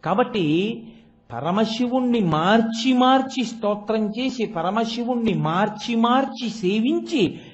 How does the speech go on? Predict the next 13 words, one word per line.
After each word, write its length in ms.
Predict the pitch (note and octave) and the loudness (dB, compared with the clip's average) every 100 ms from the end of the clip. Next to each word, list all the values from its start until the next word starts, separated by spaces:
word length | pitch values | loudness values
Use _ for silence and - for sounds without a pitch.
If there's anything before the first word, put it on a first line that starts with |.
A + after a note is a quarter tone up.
| - | -6
విష్ణువు 520 | D#3 F3 - C4 B3+ | -2 -2 -4 -2 0
శివుని 480 | C4+ - G3+ A3+ B3 | 0 -2 -2 0 2
యొక్క 300 | A#3 A3+ A3 | 2 2 -2
శరీరంలో 720 | G3+ F3+ F3+ G#3 F#3+ F3 G3+ | -6 -4 -2 -2 -2 -4 -4
సగభాగాన్ని 880 | A3+ E3+ E3 D3 - D#3 D#3+ C#3+ D3 | -6 -4 -4 -2 0 2 2 0 -4
పొందారు. 540 | E3 C3 A#2 - - _ _ _ _ _ _ _ _ D#3 | -12 -16 -16 -20 -20 _ _ _ _ _ _ _ _ -14
ఈ 200 | D#3+ F3+ G#2+ | -10 -10 -8
హరిహర 380 | C3+ G3 A#3 A#3+ | -8 -6 -4 -4
స్వరూపమును 1200 | - - E3 G3+ A3+ A3+ F3+ D3 B2 D#3+ G3+ G3+ - - _ _ | -8 -10 -8 -6 -4 -4 -6 -6 -6 -6 -6 -8 -12 -20 _ _
ఎందరో 840 | A#2+ A#2+ D3 E3+ E3 F#3 G#3+ A3+ D#3+ | -14 -12 -6 -4 0 2 2 2 -2
పెద్దలు 360 | C3 F#3 F#3+ | -6 -4 -6
దర్శనం 600 | C#3+ C3 C3 F3+ G3+ F3+ | -6 -8 -8 -8 -8 -10
చేశారు, 320 | D#3 B2+ A2+ | -12 -14 -20